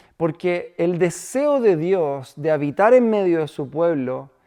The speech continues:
de estar en medio de, de su pueblo Israel, no era tan solo para, con el propósito de beneficiar la nación de Israel, sino que a través de Israel, como les dije,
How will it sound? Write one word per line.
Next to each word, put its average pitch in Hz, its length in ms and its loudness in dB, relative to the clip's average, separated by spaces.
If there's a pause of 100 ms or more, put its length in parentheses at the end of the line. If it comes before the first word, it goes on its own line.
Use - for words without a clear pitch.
(300)
de 151 120 -4
estar 208 320 2
en 170 280 2
medio 220 420 2
de, 156 120 2
de 151 240 -4
su 139 240 -10
pueblo 190 320 0
Israel, 160 420 -4 (220)
no 175 240 0
era 254 260 0
tan 190 240 -4
solo 151 640 -2 (300)
para, 151 540 -2 (100)
con 151 160 -2
el 143 80 -4
propósito 156 640 -2
de 147 120 0
beneficiar 143 760 -4
la 147 220 -6
nación 143 340 -8
de 139 80 -6
Israel, 127 380 -6 (260)
sino 147 500 -4
que 147 120 -2
a 135 80 0
través 143 500 0
de 269 80 -2
Israel, 180 560 -4
como 147 220 -6
les 135 180 -6
dije, 185 380 -4